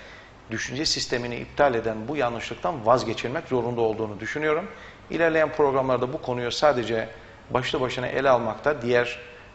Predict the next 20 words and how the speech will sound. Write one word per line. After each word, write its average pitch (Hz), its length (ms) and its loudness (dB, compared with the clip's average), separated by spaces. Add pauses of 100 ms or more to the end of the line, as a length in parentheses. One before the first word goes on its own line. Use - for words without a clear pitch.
(120)
e, 113 300 -2
buraya 120 240 0
davet 117 280 4
edebileceğimiz 113 720 -2
yazarlarla, 117 640 2
düşünürlerle, 113 760 0 (380)
araştırmacı 120 720 0
değil 156 240 -2
de 123 80 6
araştırıcılarla, 120 1080 4 (680)
e, 117 40 -6 (800)
bu 147 80 -4
konuyu 139 260 -2
işlemek 139 380 -4
isterim, 117 340 0 (180)
e, 117 100 -8
ayrıca. 110 520 -2 (840)
Biyoenerji 175 480 0
kimliğine 170 340 -2
gelince, 175 480 0